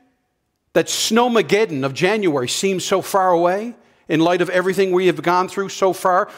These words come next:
over the last three months? We have so much going on, and in it all, how are you holding up? This is the big struggle for me as a pastor, I can't lie.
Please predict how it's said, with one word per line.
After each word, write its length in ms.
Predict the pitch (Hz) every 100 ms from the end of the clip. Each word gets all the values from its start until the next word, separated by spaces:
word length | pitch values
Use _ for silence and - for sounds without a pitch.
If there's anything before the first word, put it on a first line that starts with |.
| -
over 120 | 180
the 120 | 170 175
last 320 | 175 180 -
three 160 | 196
months? 500 | 180 175 202 - - - _ _ - -
We 140 | 214
have 120 | 214 170
so 240 | - 247
much 240 | 247 240
going 340 | 175 208 190 185
on, 460 | 202 220 233 226 - _ _ _ _ _ _ -
and 140 | 151
in 160 | 185 220
it 100 | 240
all, 300 | 175 90 - - - - _ _ _ _ _ _ _ _ _ _ _ _ _ _ _ _ _ _ _ _ _ _ _ _ _ _ _
how 240 | - - 208
are 60 |
you 140 | 220 180
holding 400 | 139 180 170 160
up? 160 | 143 _ _ _ _ _ _ _ _ _ _ _ _ _ _ _ _ _ _ _ -
This 180 | - 214
is 80 | 233
the 80 | 196
big 200 | 175 190
struggle 340 | - 202 190
for 160 | 175 175
me 100 | 156
as 100 | 147
a 60 |
pastor, 400 | 139 190 170 -
I 40 | 139
can't 280 | - 170 151
lie. 320 | 180 147